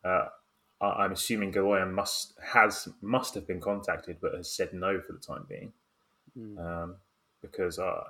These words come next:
Speaker 1: he's undoubtedly got the quality to, to play. If, if those two guys, you know, Spurtian obviously is having a really good season for Krasnodar, but if Ishkan Galoyan can play for the national team, uh, Artur Galoyan could definitely play for, for the Armenian squad.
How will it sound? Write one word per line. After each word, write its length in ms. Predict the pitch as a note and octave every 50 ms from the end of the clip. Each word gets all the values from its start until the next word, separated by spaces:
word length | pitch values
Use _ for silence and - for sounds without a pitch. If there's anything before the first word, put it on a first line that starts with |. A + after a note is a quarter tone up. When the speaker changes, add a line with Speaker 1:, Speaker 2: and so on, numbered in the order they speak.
| G2 F#2
Speaker 1:
he's 340 | G2 F2+ F2+ - - - - _ _
undoubtedly 480 | - G#2 F#2+ - F#2+ F#2+ F#2 F2+ F#2 F2+
got 180 | - - -
the 60 | - -
quality 400 | - - G2+ G2 F2+ - - -
to, 220 | - - F2 F#2+ - - _ _ _ _ -
to 80 | -
play. 400 | - - - F#2+ F#2 F#2 F2+ F2+ -
If, 160 | - - -
if 160 | - A2 G#2
those 340 | - G#2 A2 C3 A#2 - -
two 180 | - F#2+ F2+ - -
guys, 420 | - F#2 F2 F2 F2 F#2 - - -
you 80 | D2+ E2
know, 60 | F2
Spurtian 520 | - - - G#2+ F#2+ - - - F#2 F2
obviously 240 | F#2+ F#2 - - F#2+
is 80 | F2 F#2+
having 200 | F2 - F2 E2+
a 40 |
really 200 | E2 F2+ F2+ E2+
good 160 | - - - -
season 300 | - - - - - -
for 180 | _ _ -
Krasnodar, 320 | - - - - - - -
but 100 | - - - _ _
if 240 | _ _ - - -
Ishkan 260 | - G2 F2+ E2+ F2
Galoyan 300 | - F2+ F#2+ F#2+ F2+ F2
can 80 | - - _
play 120 | - F#2
for 120 | F2+ - -
the 60 | F#2+
national 280 | F2 - - - - -
team, 280 | - - G2+ G2 G2+ - _ _ _ _ _ _ _ _ _ _ _ _ _ _ _ _ _ -
uh, 80 | E2+ E2+ -
Artur 340 | F#2+ F#2+ F#2 - - F#2+ E2+
Galoyan 580 | D#2+ F#2 F#2 F#2 F2+ F2 F#2 F#2+ G2 E2 -
could 200 | - E2+ F#2 - _
definitely 420 | G2 G2 - - - - - - _
play 200 | - - - - -
for, 200 | - - - - _ _ _ _ _
for 180 | - - -
the 80 | - - - -
Armenian 420 | F#2+ F#2 F#2+ F2+ F2 - - F#2 -
squad. 320 | - - - B1 A#1 G#1+